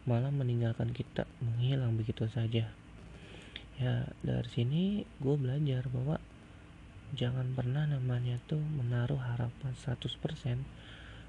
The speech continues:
ke pasangan kita yang belum tentu akan menjadi pasangan kita gitu. Karena kalau tidak sesuai dengan ekspektasi yang apa kita harapkan,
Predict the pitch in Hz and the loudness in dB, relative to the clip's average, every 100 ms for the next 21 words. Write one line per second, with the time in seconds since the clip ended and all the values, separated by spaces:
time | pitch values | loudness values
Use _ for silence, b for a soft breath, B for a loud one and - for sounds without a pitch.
0 | - - 165 160 - - - - - 123 | 0 6 6 6 0 -12 -18 -2 2 2
1 | 127 123 127 127 - 139 127 120 120 123 | 2 0 2 2 6 6 6 4 4 4
2 | 131 151 151 - - - - 120 120 117 | 4 4 2 -2 -14 -16 -4 -2 2 2
3 | 117 117 117 120 113 113 139 120 117 123 | 2 0 -2 0 2 2 2 2 2 0
4 | - - - - B B B B - 120 | -2 -4 -6 -14 B B B B -4 0
5 | 117 139 160 - - - - - - - | 0 0 -2 -6 -16 -18 -18 -18 -18 -18
6 | - 123 - 120 117 117 120 117 113 117 | -14 -12 -2 2 2 4 4 4 2 2
7 | 120 113 113 113 113 113 - 120 - - | 2 4 2 2 2 0 -2 -6 -6 -4
8 | 113 113 113 127 113 113 117 117 - 113 | 0 0 0 0 2 0 0 -2 -2 0
9 | 113 110 - 151 - 113 117 | 0 -2 -4 -4 -2 0 0